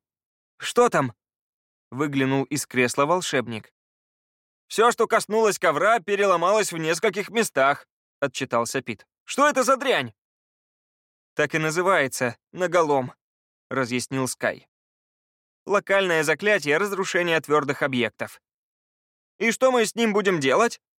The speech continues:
Пит представил на месте стула свои ноги и нервно дернул плечом. "Разряжать", —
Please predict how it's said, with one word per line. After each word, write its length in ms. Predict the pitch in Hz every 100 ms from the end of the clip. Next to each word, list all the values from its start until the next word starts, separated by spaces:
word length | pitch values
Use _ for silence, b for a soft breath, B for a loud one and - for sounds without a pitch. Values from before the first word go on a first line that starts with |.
| _ _ -
Пит 180 | 127
представил 560 | - 127 117 - 120 120
на 120 | 120
месте 320 | 120 120 -
стула 320 | 120 - 123 107
свои 280 | - 107
ноги 440 | 104 156 147 113 101 _
и 80 | 170
нервно 460 | 156 180 175 175
дернул 460 | 175 127 117 120 117
плечом. 480 | - 117 - - - _ _ _ _ _ _ _ _ _ _ -
"Разряжать", — 800 | 190 208 214 214 220 143 -